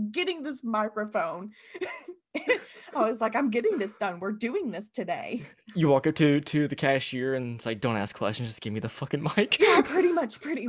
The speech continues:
Speaker 1: that's pretty much how it went. She kinda looked at me like a crazy person. I was like, "Please, just do it." <laughs> The microphone.
Speaker 2: "I, I have money. That's all you need." <laughs>
Speaker 1: <laughs> "I have the money. Just, <laughs> just let me have the microphone."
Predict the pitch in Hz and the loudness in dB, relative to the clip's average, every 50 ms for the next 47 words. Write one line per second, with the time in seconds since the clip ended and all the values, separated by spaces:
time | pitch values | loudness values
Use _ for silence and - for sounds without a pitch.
0 | 214 220 - 339 359 349 - 415 440 480 494 480 453 440 330 294 311 320 320 254 | -6 -2 0 0 0 0 2 2 4 4 4 4 2 0 -2 0 2 2 2 2
1 | 247 - - 202 202 185 185 165 - 220 - 320 - 359 359 370 339 339 339 - | 0 -2 -4 -6 -6 -6 -6 -8 -10 -6 -6 -4 0 2 2 2 2 0 -2 -2
2 | 330 277 233 262 220 233 262 214 208 214 - 233 196 240 226 226 214 247 220 214 | -2 -4 -2 -4 -6 -6 -6 -6 -8 -6 -6 -6 -6 -4 -6 -8 -6 -6 -6 -6
3 | 214 247 233 226 202 220 220 214 - 294 226 190 214 214 214 214 254 214 - - | -4 -4 -4 -4 -4 -6 -6 -8 -8 -10 -8 -6 -6 -6 -6 -8 -8 -8 -6 -6
4 | 202 - 269 - - 359 - - - - - 415 427 359 - - - 415 403 - | -4 -4 -4 -2 -4 -4 -6 -6 -14 -12 -4 0 2 2 2 4 2 2 4 4
5 | 427 - - - 359 - 294 254 226 - - - - 277 - - _ _ 539 605 | 2 2 2 -6 -12 -10 -6 -6 -6 -6 -6 -8 -8 -8 -10 -10 _ _ -18 -14
6 | 571 523 480 403 - _ _ - - 151 160 165 - - _ _ _ - 135 151 | -14 -14 -14 -16 -20 _ _ 0 2 4 4 4 2 -2 _ _ _ 0 2 2
7 | 151 165 147 151 143 127 127 120 117 113 107 107 - 131 - - 95 127 123 117 | 4 4 4 2 2 2 0 0 0 0 0 -2 -2 -4 -4 0 0 0 0 0
8 | 107 110 110 110 110 135 - - - - - - - 320 415 427 - 571 480 - | -4 -8 -6 -2 2 2 2 2 -2 -14 -18 -14 -4 -4 0 2 4 2 2 0
9 | - 415 370 262 302 359 359 349 285 285 262 302 254 277 226 202 220 220 233 214 | -2 -2 0 2 2 4 4 4 4 2 2 0 0 0 0 -2 -2 -4 -4 -4
10 | - - 285 - - - 554 - - 427 1077 - - - 453 440 - - - - | -2 -2 -2 -2 -2 -2 -4 -2 -2 -4 -4 -4 -4 -4 -4 -4 -4 -16 -14 -14
11 | 480 - - 349 269 294 294 254 - 277 277 254 240 240 208 208 214 - 214 - | -12 -8 -6 -6 -6 -4 -4 -2 -2 -2 -4 -4 -6 -6 -6 -8 -10 -12 -18 -18
12 | - 214 - | -18 -18 -20